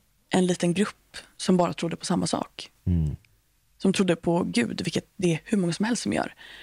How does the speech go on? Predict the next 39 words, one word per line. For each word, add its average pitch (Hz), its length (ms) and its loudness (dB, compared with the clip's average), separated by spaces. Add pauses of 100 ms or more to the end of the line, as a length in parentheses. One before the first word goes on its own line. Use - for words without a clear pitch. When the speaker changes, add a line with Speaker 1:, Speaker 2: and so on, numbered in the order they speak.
(200)
Speaker 1:
Eh, 165 140 2
och 170 60 2
jag 180 80 4
säger 208 220 2
inte 202 180 2
att 190 60 0
religion 180 580 2
är 170 100 2
en 151 120 0
ingång 165 400 0
in 160 180 2
i 160 40 0
sekter, 165 520 -2
men 170 400 2 (1120)
vilken 208 260 2
grupp 190 120 0
som 185 120 -4
helst 233 240 -2
kan 220 120 0
det 175 60 4
här 160 100 2
hända. - 440 -2
Alla 196 460 0
sekter - 340 -2
är - 120 0
ju - 120 0
inte 160 160 -2
religiösa. - 640 -4 (120)
Och - 420 -8 (440)
det 190 140 0
enda 190 320 0
som 196 180 -4
krävs - 640 -2
är 170 380 -2 (640)
en 165 460 0 (280)
karismatisk 175 640 0
ledare - 460 0 (640)
som 175 280 2
kan 160 420 0